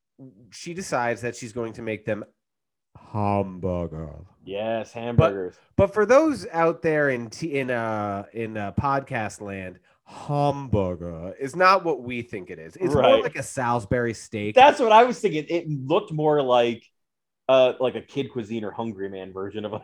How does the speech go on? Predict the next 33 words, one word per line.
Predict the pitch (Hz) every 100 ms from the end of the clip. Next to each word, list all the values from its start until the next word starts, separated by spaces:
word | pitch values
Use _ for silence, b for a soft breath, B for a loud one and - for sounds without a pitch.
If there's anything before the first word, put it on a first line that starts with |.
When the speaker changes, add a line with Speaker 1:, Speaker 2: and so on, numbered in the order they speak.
| -
Speaker 2:
<laughs> | - -
hamburger | 208 185 180
Speaker 1:
Right. | 190 156
Speaker 2:
steak. | 175 180 170 170 _
Speaker 1:
It, | 185 196 -
it | 190
is | 196 180
a | 170
Salisbury | - 180 214 214 214 190
steak | 165 - 147 135 135
with, | 120
like, | 117 110
gravy | - 107 104 92 90
on | 85 82
top | 85 80
of | 80 82
it. | 80 b b b
But | 147 -
in | 185
Speaker 2:
Right. | 160 175 151
Speaker 1:
having | 175 175 175 156 147 127 - _
the | 117
con-, | - 135 135 135 131
conversation | - 131 127 117 - 110 113 113 98
with | 90
Toru | - 104 101 90
about | 87 92 92
how | - 110
much | 107 101 - - - _ _ _ _ _ _
Kagura | 131 113 104 95 -
cares | - 147 160 156
for | - 98
Kyo, | _ - 92 87 85